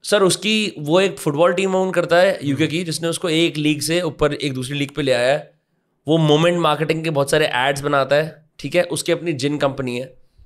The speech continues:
Speaker 1: उसको पता है मेरे में फेम है, फेम
Speaker 2: हाँ।
Speaker 1: को यूज़ करता है।
Speaker 2: हाँ।
Speaker 1: And now he's a, उसको मतलब वो A-lister स्टार है और वो
Speaker 2: हाँ।
Speaker 1: इन्वेस्टर भी है।
Speaker 2: Multiple businesses run कर रहा है।
Speaker 1: It does, it doesn't even matter।
Speaker 2: Right।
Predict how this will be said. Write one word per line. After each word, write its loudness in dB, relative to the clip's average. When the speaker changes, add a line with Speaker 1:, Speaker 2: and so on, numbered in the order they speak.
Speaker 1:
उसको -6
पता 2
है 2
मेरे 0
में 0
फेम 2
है, -6
फेम 2
Speaker 2:
हाँ। 0
Speaker 1:
को -4
यूज़ 0
करता 0
है। -2
Speaker 2:
हाँ। -14
Speaker 1:
And 0
now 2
he's -2
a, -6
उसको -4
मतलब 2
वो 4
A-lister 2
स्टार 2
है 4
और 2
वो 2
Speaker 2:
हाँ। -4
Speaker 1:
इन्वेस्टर 0
भी 0
है। -6
Speaker 2:
Multiple -4
businesses -8
run -14
कर -18
रहा -20
है। -20
Speaker 1:
It -4
does, 2
it -6
doesn't 2
even 2
matter। 2
Speaker 2:
Right। -14